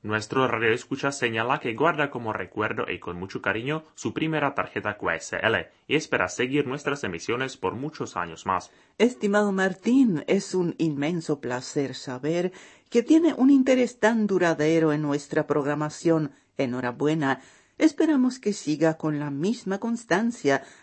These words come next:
Speaker 2: las transmisiones de Radio Praga que tanta alegría le han dado hasta el momento.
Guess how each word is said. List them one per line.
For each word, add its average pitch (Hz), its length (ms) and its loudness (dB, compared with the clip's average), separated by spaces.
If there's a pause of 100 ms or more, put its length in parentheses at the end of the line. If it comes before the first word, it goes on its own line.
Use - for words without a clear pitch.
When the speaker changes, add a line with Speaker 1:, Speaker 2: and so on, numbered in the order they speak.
Speaker 2:
las 180 180 0
transmisiones 143 720 -4
de 117 100 -2
Radio 113 260 -10
Praga 170 540 0 (280)
que 170 140 2
tanta 185 400 0
alegría 151 680 0
le 147 160 0
han 139 220 -4
dado 160 400 0
hasta 160 240 -2
el 175 100 0
momento. 220 680 -2